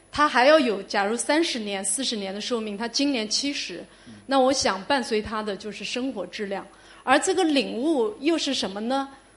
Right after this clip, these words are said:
我觉得这个领悟其实是很重要的一个推动力，就是因为刚才林医生讲到了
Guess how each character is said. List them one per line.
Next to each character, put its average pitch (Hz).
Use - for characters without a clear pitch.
我 254
觉 285
得 381
这 381
个 370
领 233
悟 277
其 262
实 262
是 294
很 247
重 254
要 262
的 196
一 208
个 220
推 320
动 320
力， 185
就 285
是 226
因 370
为 285
刚 311
才 247
林 240
医 339
生 349
讲 196
到 240
了 196